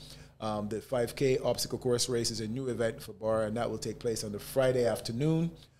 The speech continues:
Um, so if you think that you prefer the slightly longer distance in the three,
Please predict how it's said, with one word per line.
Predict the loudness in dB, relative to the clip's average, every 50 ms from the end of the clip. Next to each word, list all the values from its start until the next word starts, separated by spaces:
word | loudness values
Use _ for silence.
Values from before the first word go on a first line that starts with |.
| _ _ _ _ -6
Um, | -2 -2 0 0 -2 -2 -4 -4 -2
so | 0 0 0 0 0 -2 -4 -6 -12 -20 -20 -20 -14
if | -12 -8 -6
you | -6
think | -2 0 0 0 0 0
that | -4 -4
you | -2 -2 -2 -2 -2 -2 -4 -4 -6
prefer | -6 -6 -6 -4 0 2 2 2 2
the | 2 0
slightly | 0 0 0 0 0 0 2
longer | 2 2 2 2 2 0
distance | 2 2 2 2 2 0 -2 -4 -2 -2
in | -2
the | -2 -2
three, | -2 0 2 2 2 2